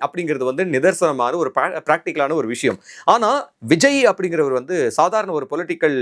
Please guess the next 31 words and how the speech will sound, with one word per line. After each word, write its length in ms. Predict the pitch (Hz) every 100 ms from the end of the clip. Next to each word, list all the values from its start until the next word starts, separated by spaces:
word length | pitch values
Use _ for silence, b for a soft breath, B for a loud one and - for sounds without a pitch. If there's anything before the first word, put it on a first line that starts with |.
| 107
அ, 120 | 101 98
லீடர் 360 | 107 156 131 -
கிடையாது 260 | 113 104 87
இல்லையா? 260 | 90 117 131 b b b
அவர் 200 | 127 175
வந்து 180 | 185 185
இன்னைக்கு 260 | 180 208
தான் 160 | 190 156
பொலிட்டிக்கல் 340 | 143 143 127 113
லீடர். 220 | 127 104
ஆனா 280 | 101 117 101
இதுக்கு 300 | 104 139 107
முன்னாடி 580 | 107 196 185 131 120 151
ஒரு 360 | 117 104 101
இருபது, 300 | 110 151 143
இருபத்தஞ்சு 480 | 131 127 131 123 117
ஆண்டுகளுக்கு 480 | 110 160 160 147 139
மேல, 200 | 127 139
முப்பது 260 | 120 110 127
ஆண்டுகளா 400 | 143 143 139 165
வந்து 220 | 131 160 180 B -
அவர் 200 | 156 170
வந்து 200 | 165 196
மிகச்சிறந்த 540 | 143 180 185 185 190
ஒரு 140 | 170 127
நடிகரா, 560 | 123 180 226 180 180
நம்பர் 220 | 147 147
ஒன் 140 | 160 143
நடிகரா 320 | 147 165 147 131
இருக்கிறதுனால 440 | 131 143 117 107 151 B B
அந்த 340 | 127 214 247